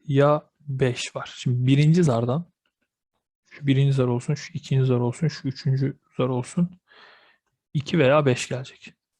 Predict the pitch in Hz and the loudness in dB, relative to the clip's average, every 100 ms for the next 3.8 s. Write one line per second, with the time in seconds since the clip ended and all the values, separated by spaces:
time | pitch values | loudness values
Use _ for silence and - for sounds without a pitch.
0 | - - - - - 147 - 170 196 185 | -20 -20 -20 -14 -6 -2 2 4 4 4
1 | 165 135 131 139 160 147 139 123 135 151 | 4 2 2 2 2 2 0 -2 -2 -2
2 | 139 143 135 131 131 135 123 120 - 123 | -2 -2 2 2 0 -2 -4 -6 -8 -12
3 | - _ - 131 - 139 - | -14 _ -4 -2 0 0 -2